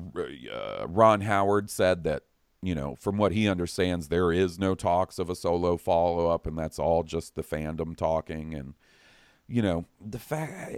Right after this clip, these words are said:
and, and peace and love, I love Star Wars comic books, but sometimes if a character starts showing up in Star Wars comic books, you can almost bet it's because they got the go-ahead. And the reason they got the go-ahead is 'cause there's no plans for 'em. And the fact that Kira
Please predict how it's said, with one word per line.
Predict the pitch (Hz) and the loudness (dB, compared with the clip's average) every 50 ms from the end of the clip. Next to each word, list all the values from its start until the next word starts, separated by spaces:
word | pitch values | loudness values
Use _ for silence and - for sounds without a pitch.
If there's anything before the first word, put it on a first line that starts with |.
| - - | -8 -6
and, | 151 190 175 - | -6 -6 -4 -4
and | 165 180 175 170 156 - - 127 - - | -4 -4 -4 -6 -10 -12 -14 -18 -14 -8
peace | - 233 254 247 - | -6 -6 -6 -4 -4
and | 120 113 110 | -4 -2 0
love, | 113 160 214 151 - - | 2 2 2 0 0 -2
I | - 147 | -2 0
love | 190 165 110 117 156 143 | 0 2 4 2 2 2
Star | - - - 107 113 117 | 0 0 2 4 4 4
Wars | 117 110 113 113 | 4 2 -2 -2
comic | - - 123 160 180 135 - | -2 -2 -2 0 0 -2 -4
books, | 82 78 85 73 58 - - - | -4 -2 -2 -2 -2 -6 -12 -8
but | _ - 107 95 90 85 - _ _ _ _ _ _ _ _ _ _ _ - - _ _ _ _ _ _ _ | _ 4 4 6 4 4 0 _ _ _ _ _ _ _ _ _ _ _ -20 -20 _ _ _ _ _ _ _
sometimes | 120 - - 190 214 247 254 - 233 190 180 170 156 156 156 151 | -10 -2 2 2 4 4 4 2 4 4 4 2 0 -2 -2 -4
if | 135 123 | -4 -4
a | 120 | -4
character | - - 208 208 202 180 - 170 143 | -4 -2 0 0 0 0 0 -4 -4
starts | - - 143 131 104 101 | 0 2 4 4 4 2
showing | - 139 127 120 117 | 2 2 2 2 2
up | 113 110 - | 0 0 0
in | 104 92 | 0 -4
Star | 87 - - 120 113 113 107 | -4 0 4 6 6 6 6
Wars | 101 98 92 87 | 6 4 2 0
comic | - - 107 104 107 92 80 76 | 2 2 2 4 4 2 -2 -2
books, | 73 90 82 78 - - - | -2 0 0 0 -2 -6 -10
you | 123 | -10
can | 127 - 120 107 | -6 -4 -6 -6
almost | - - 117 120 120 113 110 101 98 92 - 90 | -2 0 0 0 2 2 2 2 0 0 -6 -2
bet | 82 104 98 92 - - | 2 2 4 4 2 -2
it's | - 90 82 - | -6 -6 -6 -6
because | - 98 87 - 117 101 90 87 80 | -8 -8 -6 0 2 2 2 2 2
they | 85 95 92 | 0 0 2
got | 82 95 92 85 - | 4 4 4 4 2
the | - | -2
go-ahead. | 78 71 98 98 92 90 85 85 78 69 76 | -2 2 4 6 6 6 4 4 2 0 0
And | 80 82 82 | -2 -4 -4
the | 87 | 2
reason | 98 120 131 113 117 117 | 4 4 4 4 2 -2
they | 110 104 | -2 0
got | 95 107 98 - - | 2 2 2 2 0
the | 87 | 0
go-ahead | 80 95 92 85 82 85 78 | 2 4 4 4 4 2 0
is | 76 73 | -2 -6
'cause | - - 82 67 | -6 -6 -6 -6
there's | 71 76 76 69 | -4 -6 -6 -4
no | 87 85 76 | -4 -4 -4
plans | 71 - - 87 82 76 71 73 - | -4 -4 -6 -6 -6 -6 -8 -10 -10
for | - 82 73 64 67 | -8 -8 -8 -8 -8
'em. | 69 65 - | -10 -8 -6
And | - 92 | -4 -4
the | 101 95 | -4 0
fact | - 143 160 165 - | 0 0 0 0 0
that | 131 - - | -4 -4 -4
Kira | - - 117 113 113 113 120 123 143 165 | -6 0 2 4 6 8 8 6 6 4